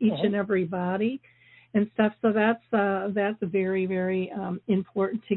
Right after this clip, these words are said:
Speaker 1: keep in mind. Why don't you talk a little bit about some of the differences between mild cognitive impairment and, you know, the, the different dementias, um, as a whole?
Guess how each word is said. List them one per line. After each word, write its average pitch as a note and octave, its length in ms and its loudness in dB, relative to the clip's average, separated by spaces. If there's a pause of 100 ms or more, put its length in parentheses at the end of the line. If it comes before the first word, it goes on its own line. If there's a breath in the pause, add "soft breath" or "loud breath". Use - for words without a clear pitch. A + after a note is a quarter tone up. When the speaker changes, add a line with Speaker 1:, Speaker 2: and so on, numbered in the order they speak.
(120)
Speaker 1:
keep G#3 200 2
in F3+ 140 2
mind. F#3+ 360 2 (460 loud breath)
Why D#4 120 4
don't A#4+ 240 0
you D#4 60 -6
talk C#4 260 -4
a B3+ 60 -2
little A3 340 0
bit A3 300 -2
about G#3 520 -4 (120)
some A#3 160 4
of A#3 80 0
the A3 80 4
differences G#3 760 -2 (100)
between G3 480 -4
mild F#3 340 -6
cognitive G3 540 -4
impairment F#3+ 760 -4
and, F#3 280 0 (420 loud breath)
you G#3+ 120 4
know, G3 260 0 (140)
the, F#3+ 400 0
the G3+ 80 -2
different G3+ 500 -4
dementias, F3+ 880 -2
um, F#3 460 -2 (340 soft breath)
as G3 300 4
a E3+ 80 2
whole? G3+ 720 0